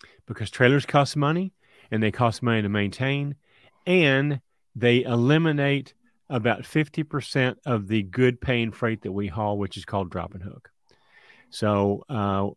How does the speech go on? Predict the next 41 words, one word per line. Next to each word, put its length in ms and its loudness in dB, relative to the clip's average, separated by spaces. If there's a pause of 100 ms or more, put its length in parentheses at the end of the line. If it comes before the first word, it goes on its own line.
and 380 2
we, 200 8
listen, 400 4
we 260 4
are, 260 4
I 160 4
am 220 4
an 80 -4 (100)
excellent 560 0
numbers 340 -4
person, 400 -14 (200)
okay? 400 0 (720)
Believe 440 6
me, 220 4
if 160 4
I 140 6
thought 320 2
it 120 0
was 160 -4
profitable, 800 0
we 180 4
would 140 2
have 220 2
a 80 0
fleet 300 0
of 100 -2
'em 120 -12
sitting 300 -10
out 160 -16
here. 260 -14 (540)
But 300 2 (240)
it, 200 2
in 200 2
our 260 6
operation, 560 -2
it's 220 -10
not. 280 -4 (800)
And, 600 -2
uh, 560 -2
we 400 0
have, 420 0